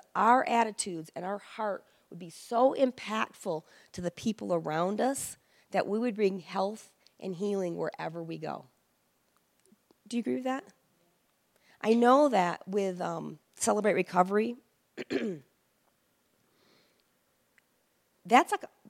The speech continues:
step study is like a year program. Well, I stayed in it for a year, I think. When you, when you are intentional about going in and getting healing,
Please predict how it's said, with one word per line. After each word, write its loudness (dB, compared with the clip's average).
step 2
study -4
is -4
like -6
a -6
year -4
program. 0
Well, -8
I -2
stayed -8
in -6
it -12
for -10
a -10
year, -10
I -8
think. -12
When 0
you, 10
when 4
you 0
are 4
intentional -2
about 4
going 4
in 0
and -2
getting -4
healing, -4